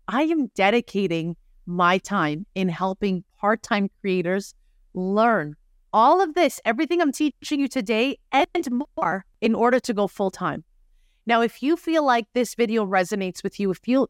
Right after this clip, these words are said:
if you feel like, "Oh my God, I need to take the next step here," then I'm inviting you to join the Creatorverse Hub. I am looking right now, twenty founding members where I can take my time and sit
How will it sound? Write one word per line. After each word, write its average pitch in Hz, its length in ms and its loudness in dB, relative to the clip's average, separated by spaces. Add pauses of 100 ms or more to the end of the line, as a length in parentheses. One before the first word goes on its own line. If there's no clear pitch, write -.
if - 200 -4
you 269 120 2
feel 262 260 2
like, 214 240 2 (180)
"Oh 214 100 -4
my 226 120 2
God, 196 160 0
I 180 80 0
need 208 160 -4
to 220 60 -10
take 208 240 -6
the 196 80 -4
next 175 260 -4
step 180 300 -2
here," 233 340 -4 (480)
then 208 100 0
I'm 311 160 4
inviting 214 500 2
you 202 140 0
to 190 140 -6
join 180 340 0
the 170 80 -4
Creatorverse 180 640 -4
Hub. 160 360 -2
I 220 120 2
am 233 300 0
looking 180 480 -2
right 175 220 -4
now, 151 280 -4 (540)
twenty 254 300 4
founding 214 440 0
members 175 360 -2
where 190 260 0
I 226 160 4
can 233 220 0
take - 220 -4
my 165 180 -2
time - 520 -4 (420)
and 185 260 0
sit - 380 -2